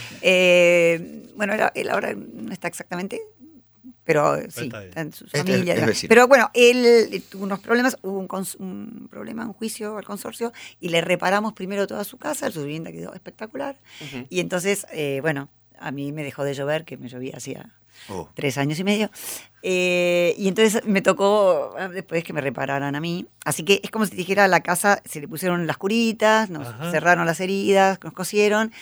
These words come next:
Speaker 1: y ahora hay
Speaker 3: Ahora, eso
Speaker 1: una
Speaker 3: condicionó el lugar favorito de tu casa, porque es, el que
Speaker 2: Eh, claro.
Speaker 3: llueve no era.
Speaker 1: ¿Hasta qué punto condicionó? Que me estoy replanteando todo, no, no te digo por irme, sino porque, ¿qué nos pasó? Ahora,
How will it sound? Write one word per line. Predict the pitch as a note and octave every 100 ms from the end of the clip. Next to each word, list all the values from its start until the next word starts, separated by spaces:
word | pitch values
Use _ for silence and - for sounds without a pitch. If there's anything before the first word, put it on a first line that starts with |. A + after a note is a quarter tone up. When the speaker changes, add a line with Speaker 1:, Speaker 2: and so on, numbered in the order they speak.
| - - -
Speaker 1:
y | E3+
ahora | F3+ G#3+ -
hay | -
Speaker 3:
Ahora, | C#3
eso | F#3 F3+
Speaker 1:
una |
Speaker 3:
condicionó | C#3 C#3+ C3+ B2 A2+ B2+ E3
el | A#2+
lugar | G#2+ A2 A2
favorito | G#2 G#2 G2 G2
de |
tu | F#2+
casa, | F#2 F2 F#2+
porque | F#2+ G2+
es, | - -
el | G#2+ F#2
que | C3
Speaker 2:
Eh, |
claro. | B2 G3
Speaker 3:
llueve | G#3+
no | F3+
era. | B2 E2+
Speaker 1:
¿Hasta | G3+ F#3
qué | C4+
punto | A#3+ A#3+ G#3+ F3 D3+ -
condicionó? | C3+ C#3 - C#3 C#3+ D#3 E4 _ _ _
Que | -
me | B2+
estoy | - E3+
replanteando | F3+ E3+ C3+ C#3+ D3 D#3+ E3
todo, | E3 E3 F3 F3
no, | F3+ F3+
no | F#3+
te | F#3+
digo | G#3 A3
por | G#3 E3+
irme, | F3 G3
sino | G3+ E3+ E3
porque, | E3 - E3 D#3+ - _ - - - -
¿qué | G#3+
nos | A3
pasó? | A3+ F#3 C3 - _ _ _ _ -
Ahora, | E3+ F3+